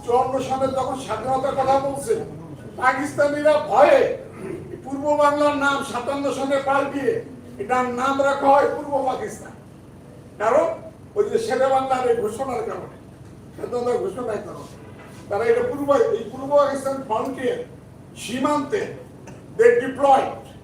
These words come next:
army as invaders,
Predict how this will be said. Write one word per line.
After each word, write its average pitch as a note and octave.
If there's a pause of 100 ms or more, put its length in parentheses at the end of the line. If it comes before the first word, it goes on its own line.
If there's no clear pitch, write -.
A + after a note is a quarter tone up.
(720)
army A3 (520)
as G3+ (120)
invaders, A3+